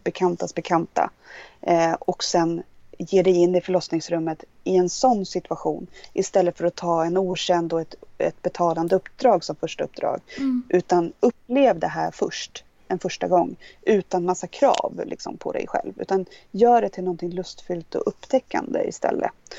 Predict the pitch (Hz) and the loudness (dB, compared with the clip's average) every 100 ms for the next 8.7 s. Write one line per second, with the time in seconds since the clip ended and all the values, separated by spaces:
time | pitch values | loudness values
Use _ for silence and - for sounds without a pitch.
0 | - - - - 175 170 - 226 220 240 | -16 -18 -8 2 4 4 4 4 6 6
1 | 208 214 185 165 - 165 156 185 175 233 | 6 2 0 -2 -4 -8 -6 -6 -2 0
2 | 214 - 156 156 151 156 151 156 - 160 | -2 -4 -6 -6 -6 -8 -8 -8 -6 -6
3 | 160 - 165 160 - - - - - - | -6 -6 -4 -4 -8 -20 -20 -20 -6 -2
4 | 175 - - - 180 175 175 160 156 160 | 0 0 -2 -6 -4 4 4 4 0 -2
5 | 151 151 - - - - - 262 190 185 | -2 -4 -10 -20 -20 -20 -4 -2 -2 -4
6 | 165 156 - 156 - - - - 151 151 | -4 -6 -10 -12 -14 -14 -12 -8 -8 -10
7 | - - - - - - - - - - | -10 -8 -6 -6 -8 -10 -8 -8 -6 -4
8 | - - - - 57 - | -4 -6 -8 -6 -6 -6